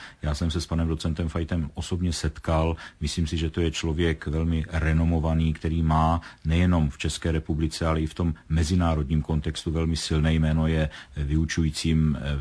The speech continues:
docentem na Humboldtově univerzitě. Myslím si, že to jsou všechno velmi zajímavé momenty, ale pochopitelně, jak jste říkala, pohybujeme se v kondicionálech. Až budu, budu-li pověřen těmito otázkami a jejich řešením konkrétně,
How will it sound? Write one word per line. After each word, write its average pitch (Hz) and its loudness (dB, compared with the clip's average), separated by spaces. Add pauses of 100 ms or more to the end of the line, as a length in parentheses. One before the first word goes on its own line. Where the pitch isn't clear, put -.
docentem 78 0
na 82 2
Humboldtově 78 0
univerzitě. 78 0 (280)
Myslím 78 -2
si, 85 0
že 80 2
to 78 -6
jsou 82 -2
všechno 78 -2
velmi 78 0
zajímavé 80 2
momenty, 80 2 (220)
ale 80 0
pochopitelně, 80 0
jak 80 0
jste - -2
říkala, 78 0
pohybujeme 78 0
se 82 -4
v 78 -6
kondicionálech. 78 0 (300)
Až 87 2
budu, 85 2 (100)
budu-li 87 4
pověřen 80 2 (180)
těmito 80 0
otázkami 80 -2
a 80 -4
jejich 78 0
řešením 80 -2
konkrétně, 80 -2